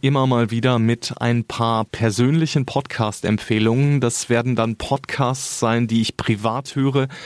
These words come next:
und die ich euch einfach, ja, ans Herz legen möchte. Ich weiß, dass viele von euch immer wieder auf der Suche nach neuen Podcasts sind und ich weiß nicht, vielleicht kann ich den ein oder die andere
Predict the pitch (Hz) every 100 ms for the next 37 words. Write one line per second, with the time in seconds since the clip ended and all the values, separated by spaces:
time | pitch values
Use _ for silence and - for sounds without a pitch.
0 | - - - 113 117 117 - 117 117 -
1 | 123 - 120 - - - 107 90 - -
2 | 123 - 123 117 - 107 107 104 104 101
3 | - - 135 - - - - - 131 127
4 | 143 135 135 139 139 - 139 107 123 -
5 | 127 117 113 117 107 - 110 98 120 123
6 | 104 117 113 127 113 - 110 - - 107
7 | 101 - - 113 123 - - 113 110 107
8 | - - - - 101 127 120 107 - -
9 | 127 131 - 147 135 143 127 120 127 123
10 | 117 107 113 110 120 120 117